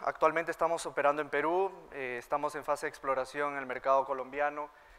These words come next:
y mexicano. En Perú tenemos el diecinueve por ciento del P B I, representa ahorro bruto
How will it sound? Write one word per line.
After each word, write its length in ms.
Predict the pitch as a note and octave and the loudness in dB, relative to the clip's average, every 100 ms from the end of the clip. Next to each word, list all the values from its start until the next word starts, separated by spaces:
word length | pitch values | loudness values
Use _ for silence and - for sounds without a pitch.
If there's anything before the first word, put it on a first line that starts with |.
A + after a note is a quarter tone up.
| - - | -20 -14
y 80 | D3 | -8
mexicano. 600 | D3+ D#3+ F3 F3 F#3+ G#3 - - - - | -8 0 8 8 6 -8 -14 -20 -20 -10
En 180 | D#3+ D3 | -10 -4
Perú 260 | F3 F#3 | 0 0
tenemos 540 | G3 F#3 F#3 F3+ F#3 F3+ | 0 0 0 0 0 -2
el 100 | D#3 | -4
diecinueve 400 | D3 D#3 D3+ F3 | -6 -6 0 2
por 220 | F3 D#3+ | 2 0
ciento 440 | F3 E3+ E3 F3 | 0 -2 2 4
del 160 | D3+ C#3 | 4 2
P 180 | D#3+ D#3+ | -2 0
B 140 | D#3+ | 0
I, 40 | F#3+ | -2
representa 840 | E3 - C#3 D#3 D3+ D#3+ D#3 D3 | -4 -6 -8 -8 -2 4 4 4
ahorro 320 | B2 D3 D#3 D3 | 4 2 0 -2
bruto 420 | D#3 E3 G3+ | -4 -4 -4